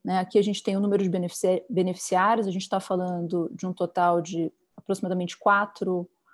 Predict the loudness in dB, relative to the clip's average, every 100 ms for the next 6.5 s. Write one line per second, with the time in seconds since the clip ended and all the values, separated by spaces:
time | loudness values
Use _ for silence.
0 | _ 2 4 6 4 4 0 -2 -2 -2
1 | -4 0 2 4 2 0 -4 2 4 4
2 | 0 -6 -6 -4 -4 -2 6 8 6 4
3 | -2 -2 -2 -2 -6 _ _ _ _ -4
4 | 2 2 2 2 4 6 6 6 6 4
5 | 4 -2 -4 -4 -4 -4 -4 -4 -2 -2
6 | 0 0 0 -4